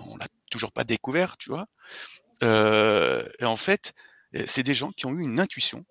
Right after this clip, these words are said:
mais il dit : « Ouais, j'arrive pas à le démontrer. » Et tant qu'on n'arrive pas à démontrer que c'est faux, en fait, ça reste une conjoncture. Et il y a des, heu, heu, voilà, comme on est dans le capitalisme, heu, je donne un million à celui qui le trouve, et cetera. D'ailleurs, heu,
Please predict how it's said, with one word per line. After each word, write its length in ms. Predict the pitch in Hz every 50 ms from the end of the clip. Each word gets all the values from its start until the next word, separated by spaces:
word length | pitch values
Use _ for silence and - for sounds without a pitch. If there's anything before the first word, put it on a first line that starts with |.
| _
mais 100 | 123 117
il 40 | 117
dit : « 100 | 123 180
Ouais, 60 | 185 156
j'arrive 260 | - 113 101 107 -
pas 100 | - 156
à 20 | 151
le 60 | 135
démontrer. » 460 | 120 135 120 117 104 - - 110 - _ _ _ _ _ _ _ _ _ _ _ _ _ _
Et 80 | - 107
tant 200 | - _ 220 226
qu'on 140 | - - 175
n'arrive 200 | 156 147 139 -
pas 100 | 190 180
à 40 | 160
démontrer 360 | 139 156 151 143 - - 156
que 80 | -
c'est 120 | - - 131
faux, 200 | - - 156 170
en 40 | -
fait, 180 | - 151 -
ça 80 | - 123
reste 160 | 131 131 -
une 80 | 117 -
conjoncture. 680 | - 139 120 117 113 98 - - - 127 135 - _ _ _ _
Et 260 | 117 143 175 175 127
il 60 | 107
y 80 | 104 117
a 60 | 131
des, 320 | 143 127 117 117 135 147 117
heu, 200 | 98 98 104 101
heu, 480 | - - - - - - - - - _
voilà, 220 | - 95 98 104 - _
comme 140 | - 107 107
on 40 | 107
est 80 | 104 98
dans 80 | 110 107
le 40 |
capitalisme, 680 | - - 101 - - - - 98 104 113 139 147 127 127 110
heu, 80 | 101 101 - - - - - - -
je 120 | 107 101
donne 220 | 110 127 127 123 123
un 100 | - 143
million 460 | 143 139 123 113 113 120 127 131 131
à 80 | 117 101
celui 280 | - - 120 107 110 -
qui 140 | - -
le 120 | 101 98 98
trouve, 300 | - - - 123 117 104
et 40 | 98
cetera. 320 | - 95 - 101 110 127 113
D'ailleurs, 380 | 101 98 101 113 123 117 101 92
heu, 60 | 101